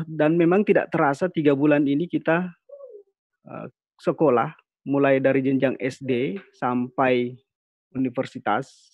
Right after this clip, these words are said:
seluruh dunia, kita melaksanakan pembelajaran, eh, school from home. Eh, dan utamanya di Indonesia, ya, tiba-tiba kemarin saya membaca,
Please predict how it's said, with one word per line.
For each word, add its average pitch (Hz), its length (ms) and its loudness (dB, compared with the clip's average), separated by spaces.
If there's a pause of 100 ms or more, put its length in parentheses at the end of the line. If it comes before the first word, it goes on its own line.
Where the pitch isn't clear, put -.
(160)
seluruh 160 320 4
dunia, 123 480 0 (320)
kita - 160 -6
melaksanakan 127 640 -4
pembelajaran, 117 800 -6 (560)
eh, - 80 -16
school 120 320 -4
from 117 240 -4
home. 110 560 -4 (800)
Eh, 139 320 0 (480)
dan 147 240 4
utamanya 160 480 4
di 170 160 4
Indonesia, 143 640 4
ya, - 320 -6 (320)
tiba-tiba 165 640 4
kemarin 165 720 2
saya 147 320 4
membaca, 135 480 2